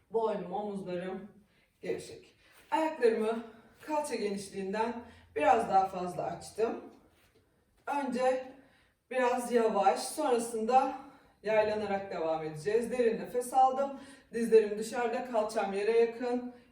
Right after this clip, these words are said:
İndirebildiğim kadar indiriyorum. Nefes aldım. Ve kalça geriye, diz hizasına kadar. Olabiliyorsa daha aşağıya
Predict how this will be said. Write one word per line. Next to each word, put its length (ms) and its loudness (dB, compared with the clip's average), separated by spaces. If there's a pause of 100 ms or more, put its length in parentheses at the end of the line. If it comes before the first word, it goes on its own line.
İndirebildiğim 800 -2
kadar 220 -2
indiriyorum. 580 -6
Nefes 400 -6
aldım. 360 0 (1080)
Ve 180 -8
kalça 340 0
geriye, 880 -2 (640)
diz 280 -6
hizasına 560 -4
kadar. 640 -6 (480)
Olabiliyorsa 640 -4
daha 180 -4
aşağıya 840 -4